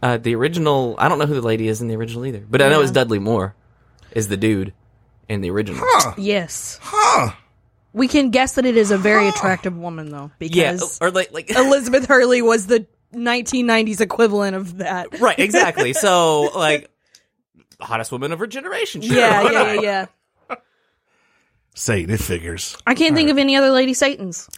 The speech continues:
Speaker 1: Lady Satans.
Speaker 2: Which is a shame because that's an awesome freaking phrase right there, Lady Satan.
Speaker 1: What about, no, 'cause very specifically in the Powerpuff Girls, it was,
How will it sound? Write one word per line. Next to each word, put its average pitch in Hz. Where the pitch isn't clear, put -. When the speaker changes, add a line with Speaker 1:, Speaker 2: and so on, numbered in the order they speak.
Speaker 1:
Lady 135
Satans. 98
Speaker 2:
Which 233
is 254
a 208
shame 254
because 196
that's 240
an 196
awesome 202
freaking 190
phrase 202
right 185
there, 180
Lady 196
Satan. 180
Speaker 1:
What 190
about, 190
no, 170
'cause 151
very 170
specifically 160
in 120
the 120
Powerpuff 135
Girls, 113
it -
was, 117